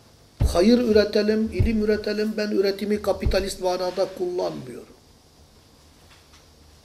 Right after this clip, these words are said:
Ümmeti güçlendirecek, zenginleştirecek,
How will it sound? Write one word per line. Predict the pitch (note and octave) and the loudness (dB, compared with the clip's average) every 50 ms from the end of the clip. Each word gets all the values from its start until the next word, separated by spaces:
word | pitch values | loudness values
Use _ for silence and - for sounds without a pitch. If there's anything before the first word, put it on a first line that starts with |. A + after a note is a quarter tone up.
| - _ - - - - - - - - - - | -20 _ -20 -20 -20 -20 -20 -20 -20 -18 -10 -8
Ümmeti | E3 E3+ E3 F3 F3+ F3 - B3+ D4 D#4 D#4 - - - - - - - - - - - - - - E3 | -6 -4 -2 -4 -2 0 4 6 6 6 4 2 -6 -14 -18 -20 -20 -20 -20 -20 -20 -20 -20 -20 -16 -12
güçlendirecek, | F#3 F3+ - - F3+ F3 E3+ E3 D#3+ E3+ E3+ E3+ E3 G3+ A3+ G3+ - - - - - - - - - - - | -10 -8 -4 0 0 0 0 0 -2 -4 -4 -2 0 2 2 0 0 -6 -12 -18 -20 -20 -20 -20 -20 -18 -8
zenginleştirecek, | B2+ D3+ E3+ F3 E3 E3+ F#3+ F3+ F3 F3 D#3 - - - E3 E3+ E3 E3 G#3+ A#3 G#3 - | -4 -4 -2 -2 -2 -6 -4 -2 -2 -2 -2 -2 -4 -4 -4 -4 0 2 2 2 2 2